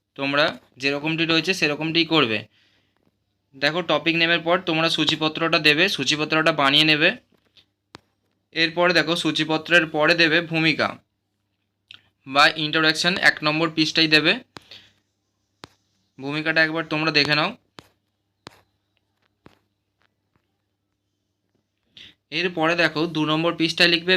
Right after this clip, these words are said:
practicum-টি সম্পর্কে প্রাথমিক ধারণা। এটা একবার দেখিয়ে দিচ্ছি তোমাদেরকে, যেরকমটি লেখা রয়েছে তোমরা সেরকমটি লিখবে।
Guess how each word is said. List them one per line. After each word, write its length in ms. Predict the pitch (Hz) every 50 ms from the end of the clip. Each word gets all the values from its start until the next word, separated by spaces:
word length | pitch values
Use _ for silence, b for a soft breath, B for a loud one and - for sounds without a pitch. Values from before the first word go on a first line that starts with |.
| 180 -
practicum-টি 640 | 156 139 - - - 165 160 165 165 165 160 175 175 165 -
সম্পর্কে 460 | 151 143 147 147 160 160 160 160 175 170 165 -
প্রাথমিক 420 | 160 143 139 - - 165 165 165 156 156 160
ধারণা। 320 | 151 143 139 123 110 101 - - _ _ _ _ _ _ _ _ _ _ _ B B B B B B B _ -
এটা 180 | 139 143 143 156
একবার 180 | 160 156 170 165 151
দেখিয়ে 300 | 151 143 - 165 160 156
দিচ্ছি 180 | 160 156 156 165 156
তোমাদেরকে, 460 | 151 143 147 147 147 143 143 165 185 240 - - - 135 123
যেরকমটি 500 | 135 151 151 165 160 175 180 180 175 180 175
লেখা 260 | 165 156 156 165 160
রয়েছে 280 | 165 165 160 160 180 180
তোমরা 260 | 180 165 156 156 160
সেরকমটি 500 | 156 - 156 147 147 147 160 160 160 170 165 156
লিখবে। 260 | 147 123 113 104 101